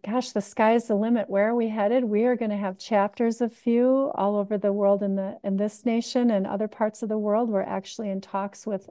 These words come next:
um, two different chapters in Africa and some places here in the U S. And there's just a hunger. Women just want to live the extraordinary lives that Jesus died to give them. I personally don't think Jesus died to give us all that just for us to waste it.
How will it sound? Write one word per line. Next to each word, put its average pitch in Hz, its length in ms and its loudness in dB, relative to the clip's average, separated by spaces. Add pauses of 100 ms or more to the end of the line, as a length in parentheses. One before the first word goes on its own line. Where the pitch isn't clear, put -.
um, 185 280 -6
two - 180 -6
different 196 400 -4 (440)
chapters 202 440 0
in 185 200 -4
Africa 233 720 -4 (640)
and 190 180 -2
some 202 200 -4
places 196 460 0
here 214 180 -2
in 202 100 0
the 196 100 0
U 190 220 0
S. 240 520 -4 (120)
And 196 400 -2 (380)
there's 226 240 -2
just 254 360 0
a 214 100 -6
hunger. 214 760 0
Women 214 460 2
just 214 300 -6
want 214 720 -2 (160)
to 208 180 -2
live 208 400 2
the 220 120 4
extraordinary 220 640 0
lives 202 280 0
that 196 140 -6
Jesus 202 380 -4
died 208 240 -2
to 233 80 -2
give 196 240 2
them. 196 300 0 (480)
I 277 220 6
personally 254 640 2
don't 208 280 2
think 202 200 -2
Jesus 208 380 -2
died 208 220 6
to 196 80 -2
give 202 200 4
us - 140 -2
all 202 140 4
that 202 200 4
just 208 220 -6
for 202 100 4
us 190 180 2
to 180 120 0
waste 190 380 2
it. 202 220 0